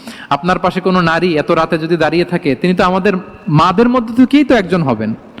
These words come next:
কেন আপনি বলতেছেন?" তখন রাসূল সাল্লাল্লাহু আলাইহি ওয়াসাল্লাম বললেন যে, "না,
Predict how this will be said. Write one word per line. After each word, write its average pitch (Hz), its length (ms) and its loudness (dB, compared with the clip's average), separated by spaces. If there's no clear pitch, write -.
কেন 226 140 2
আপনি 202 200 -2
বলতেছেন?" 135 380 -2
তখন 175 160 2
রাসূল 165 220 0
সাল্লাল্লাহু - 0 -
আলাইহি 170 100 -4
ওয়াসাল্লাম 143 240 -2
বললেন 135 260 2
যে, 135 120 2
"না, 135 360 0